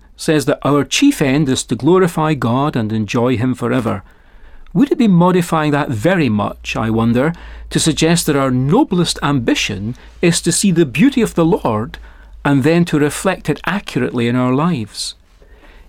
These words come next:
Is God's glory not simply the radiance of His substance? After all, He designed all atoms so that when they get excited,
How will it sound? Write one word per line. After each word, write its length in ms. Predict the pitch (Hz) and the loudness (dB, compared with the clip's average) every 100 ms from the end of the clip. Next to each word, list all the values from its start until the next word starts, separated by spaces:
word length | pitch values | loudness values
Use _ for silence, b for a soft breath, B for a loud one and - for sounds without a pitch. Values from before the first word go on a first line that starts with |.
| b | b
Is 200 | 254 - | -2 0
God's 300 | 262 247 202 | 0 0 0
glory 500 | 175 196 180 240 - _ - | 2 4 4 0 -4 _ -4
not 260 | 151 165 | -2 0
simply 600 | - - 220 - - 160 - - | -2 0 0 0 -2 -2 -4 -4
the 140 | 135 | 0
radiance 580 | 117 226 185 123 147 - | 2 2 2 2 0 -2
of 120 | 170 | -2
His 180 | 190 180 | -2 -2
substance? 720 | - 302 - 135 107 - - - b b b b b | -2 -2 -4 -6 -6 -8 -14 -16 b b b b b
After 360 | 156 - 160 | -4 0 0
all, 320 | 170 147 175 175 B B | 2 2 0 -2 B B
He 240 | - 226 | 0 2
designed 500 | 170 139 175 175 175 - | 2 2 2 4 2 2
all 340 | 170 202 196 - | 2 2 2 0
atoms 680 | 240 262 127 110 117 - - B | -2 -2 -4 -6 -6 -10 -10 B
so 160 | - 196 | -2 2
that 180 | 160 147 | 2 2
when 180 | 208 | 4
they 100 | 262 | 4
get 140 | 202 170 | 2 0
excited, 720 | 156 - 220 285 - 104 | 0 0 0 0 -2 -8